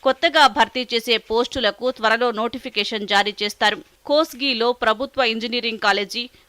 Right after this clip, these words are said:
హకీంపేటలో జూనియర్ కాలేజ్ మంజూరు చేసింది. రీజనల్ రింగ్ రోడ్ దక్షిణ భాగం అలైన్‌మెంట్ ఖరారుకు పన్నెండు మంది ఉన్నతాధికారులతో కమిటీ ఏర్పాటు చేయాలని కూడా రాష్ట్ర ప్రభుత్వం నిర్ణయించింది.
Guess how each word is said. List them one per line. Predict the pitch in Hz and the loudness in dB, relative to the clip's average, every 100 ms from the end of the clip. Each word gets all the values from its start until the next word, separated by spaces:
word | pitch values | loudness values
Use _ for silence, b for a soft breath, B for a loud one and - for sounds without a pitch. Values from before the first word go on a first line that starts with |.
| - | -4
హకీంపేటలో | 233 294 294 254 262 254 240 | -4 -2 -2 -2 -2 0 -2
జూనియర్ | 190 226 240 240 | -2 -4 0 -2
కాలేజ్ | 226 214 208 214 - | 2 0 2 -2 -4
మంజూరు | 202 202 214 220 214 | -4 -2 -2 -4 -4
చేసింది. | 202 202 202 214 - b b b - | -6 -6 -6 -6 -6 b b b -6
రీజనల్ | 262 277 285 302 269 | -4 -4 -2 -2 0
రింగ్ | 220 220 233 | -2 -4 0
రోడ్ | 247 208 | 2 2
దక్షిణ | 180 208 - 262 | -2 -4 -4 -2
భాగం | 254 196 208 214 208 - | 0 2 2 0 -2 0
అలైన్‌మెంట్ | 214 254 254 240 226 | 2 2 2 -2 -4
ఖరారుకు | - 214 208 202 240 254 233 | 0 2 2 0 -4 -4 -2
పన్నెండు | 214 226 233 | 0 -2 -4
మంది | 220 226 247 | -4 -4 -4
ఉన్నతాధికారులతో | 254 208 226 240 226 214 208 190 190 220 | -4 -4 0 0 0 0 0 0 -2 -4
కమిటీ | 214 208 233 269 | -2 -2 -2 -2
ఏర్పాటు | 247 214 - 220 202 - | 0 0 0 -2 0 -4
చేయాలని | 208 202 202 | 0 0 0
కూడా | 202 214 208 208 | -4 -2 2 4
రాష్ట్ర | 196 226 240 | 4 2 -6
ప్రభుత్వం | - 196 214 220 208 208 214 | -2 -2 -2 -6 -4 -4 -4
నిర్ణయించింది. | 196 208 202 196 180 202 220 | -4 0 0 -2 -6 -2 0